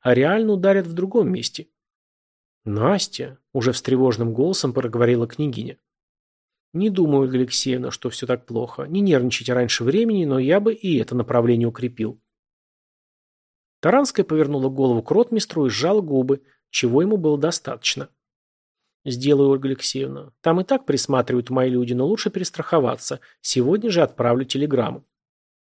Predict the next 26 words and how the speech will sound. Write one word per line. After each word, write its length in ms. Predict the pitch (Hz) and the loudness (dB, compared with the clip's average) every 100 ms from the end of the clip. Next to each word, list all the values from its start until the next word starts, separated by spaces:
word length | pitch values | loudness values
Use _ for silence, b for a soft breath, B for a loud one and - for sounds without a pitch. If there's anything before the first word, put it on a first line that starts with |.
| _ _ _ _ _ _ | _ _ _ _ _ _
"Тогда 300 | 180 208 247 | -4 4 4
общий 320 | 208 208 - | 6 2 2
план, 260 | 202 202 208 | 2 2 2
в 60 | - | 0
принципе, 400 | 185 180 - 156 | -2 -2 0 2
оговорен. 580 | 151 151 147 113 - _ _ _ | 4 4 4 0 -6 _ _ _
Вы 120 | 156 175 | -2 0
возвращаетесь 640 | 147 147 139 139 120 123 | 2 0 2 0 0 -4
в 60 | |
гостиницу, 640 | 117 131 - - 247 - 147 | 0 0 0 -2 -2 -2 -6
предварительно, 680 | 131 123 131 214 - 156 | -6 2 2 2 -2 -4
пока 260 | 117 123 127 | -2 -2 0
есть 200 | 117 - | -2 -2
время, 260 | 175 247 196 | -2 -2 0
погуляйте 480 | 151 156 214 214 | -2 2 2 0
по 160 | - 170 | -2 -2
городу, 440 | 123 127 120 120 - | 2 0 0 -6 -6
посмотрите 500 | 165 254 240 185 139 | -2 0 2 0 0
на 120 | 131 | 0
местные 320 | 127 110 120 | 0 0 -2
достопримечательности, 1120 | 113 - - 117 117 - 220 233 190 170 - | -2 -4 -6 -2 -2 2 2 2 0 -4 -6
переночуете, 800 | 117 120 123 127 - 240 226 - | -4 -2 0 -2 -2 0 0 0
но 160 | 143 220 | 2 2
мы 100 | 262 | 0
присмотрим, 640 | 151 139 - 156 208 175 | 0 -2 0 0 0 -2
подстрахуем". 840 | - 123 - 143 - - 113 - | -4 -8 -2 -2 -2 -2 -2 -4